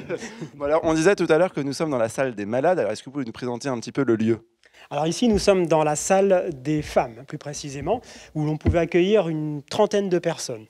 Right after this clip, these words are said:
Speaker 2: Alors la chose assez étonnante sur Beaugé, c'est que l'on mettait un malade par lit.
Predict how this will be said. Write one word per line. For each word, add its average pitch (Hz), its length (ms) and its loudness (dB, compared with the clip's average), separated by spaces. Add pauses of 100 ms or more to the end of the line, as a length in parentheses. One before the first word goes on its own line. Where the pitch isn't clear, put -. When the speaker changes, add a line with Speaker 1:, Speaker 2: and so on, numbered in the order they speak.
(200)
Speaker 2:
Alors 135 180 -8
la 156 80 -8
chose 233 240 -2
assez 180 240 -2
étonnante 165 400 -2
sur 151 160 -2
Beaugé, 143 280 -6
c'est 147 220 -10
que - 80 -12
l'on 147 80 -6
mettait 156 380 -2
un 220 120 2
malade 180 480 2
par 151 200 -2
lit. 143 360 -6